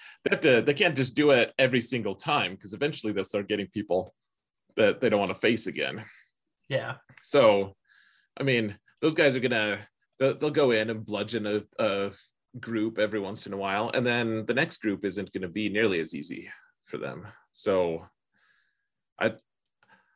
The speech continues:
Speaker 1: I don't, I'm not, I'm not saying that it isn't a problem. I'm, I'm personally struggling to see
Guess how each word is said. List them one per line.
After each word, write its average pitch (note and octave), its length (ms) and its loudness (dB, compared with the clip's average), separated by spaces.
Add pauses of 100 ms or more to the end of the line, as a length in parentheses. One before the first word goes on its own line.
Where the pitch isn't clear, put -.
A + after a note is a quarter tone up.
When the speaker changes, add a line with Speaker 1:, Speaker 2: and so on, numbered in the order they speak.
(560)
Speaker 1:
I A#2+ 80 2
don't, C3+ 400 4 (800)
I'm B2+ 180 2
not, C3 280 2
I'm C3+ 80 0
not A#2 160 0
saying A2+ 260 -2
that G#2+ 100 0
it G2 180 -6
isn't C3+ 300 -2
a D#3+ 40 -4
problem. D#3 440 0
I'm, A#2+ 260 0
I'm C3 400 0
personally C3 520 0
struggling G#2 520 0
to - 120 -16
see E2 460 -8